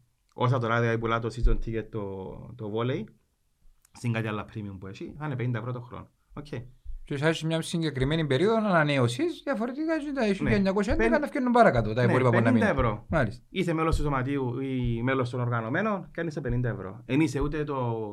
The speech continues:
Speaker 1: του σωματείου, ούτε των οργανωμένων,
Speaker 2: Κάτω.
Speaker 1: εβδομήντα.
Speaker 2: Για άντε ρε σου.
Speaker 1: Ε, εντάξει, μα, ε,
Speaker 2: Ε,
Speaker 1: πάει
Speaker 2: είκοσι ευρώ
Speaker 1: πολλά,
Speaker 2: μόνο.
Speaker 1: πάει πολλά το
Speaker 2: Μα και λιάτιμα τα που του διας.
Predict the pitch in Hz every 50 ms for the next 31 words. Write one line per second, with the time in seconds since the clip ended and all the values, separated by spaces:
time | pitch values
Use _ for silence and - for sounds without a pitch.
0 | 107 110 107 117 117 117 110 110 104 95 104 110 107 101 98 - - 113 123 147
1 | 151 151 156 156 165 170 175 170 185 202 214 208 175 143 156 180 - 123 - -
2 | - - - _ _ _ _ - 139 151 143 135 120 104 - - - - - -
3 | - 101 135 180 175 117 95 92 85 82 - - _ _ _ _ - 107 113 135
4 | 156 202 - - - - - - - - 113 135 - - - 143 147 131 117 131
5 | 143 147 170 202 220 196 - - - - - - - - 208 247 226 196 180 196
6 | 233 240 220 214 190 196 233 240 277 247 208 208 196 180 - 156 151 139 120 123
7 | 113 110 107 107 95 90 87 - - _